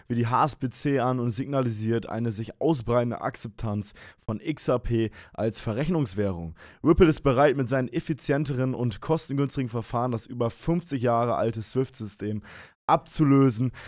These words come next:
Ja, Leute, wir wissen's, wir warten nur auf eins und das ist regulatorische Klarheit, damit wir die Anwendung sehen.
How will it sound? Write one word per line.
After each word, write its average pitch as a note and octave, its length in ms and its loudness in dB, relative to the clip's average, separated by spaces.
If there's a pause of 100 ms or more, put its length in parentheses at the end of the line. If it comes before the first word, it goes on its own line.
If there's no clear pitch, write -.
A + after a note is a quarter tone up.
(160)
Ja, C3+ 100 6
Leute, C#3 600 8
wir B2 320 2
wissen's, C3+ 480 -2
wir A2+ 140 0
warten A#2+ 340 2
nur A#2+ 140 0
auf - 160 -4
eins A#2 280 -4
und A2+ 80 -4
das A#2 160 -2
ist A2 260 -6
regulatorische B2+ 600 2
Klarheit, A2+ 480 0 (220)
damit A#2+ 260 0
wir A#2+ 140 0
die A2+ 100 0
Anwendung A#2 480 0
sehen. G#2+ 360 -2